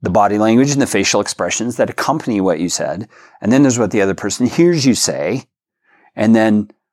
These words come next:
what the other person interprets that you said. You know, there's a, there's an aspect of interpretation in there. And then there's what they wanna say in response, and then what they actually say, and then what you hear them say.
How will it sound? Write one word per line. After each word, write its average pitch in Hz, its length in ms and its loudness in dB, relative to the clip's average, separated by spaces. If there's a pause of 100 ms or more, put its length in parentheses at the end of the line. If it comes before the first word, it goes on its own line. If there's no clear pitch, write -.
(120)
what 120 220 2
the 123 140 2
other 117 160 2
person 113 540 0
interprets - 840 -2
that 104 160 0
you 92 140 -2
said. 92 440 -2 (260)
You 139 100 0
know, 110 120 4
there's 104 200 2
a, 90 100 -2
there's 113 240 0
an 98 60 0
aspect 98 420 -2
of 92 60 -4
interpretation 101 720 -2
in 82 140 -4
there. 82 340 -8 (640)
And 131 140 4
then 185 100 4
there's 156 180 4
what 131 200 0
they 151 240 2
wanna 151 200 2
say 98 220 0
in 92 80 0
response, 80 540 -4
and 113 100 2
then 113 100 4
what 92 220 -4
they 110 320 0
actually 90 380 -6
say, 80 320 -4
and 113 100 2
then 147 100 2
what 170 200 0
you 175 140 2
hear 143 140 0
them 98 140 -2
say. 78 240 -6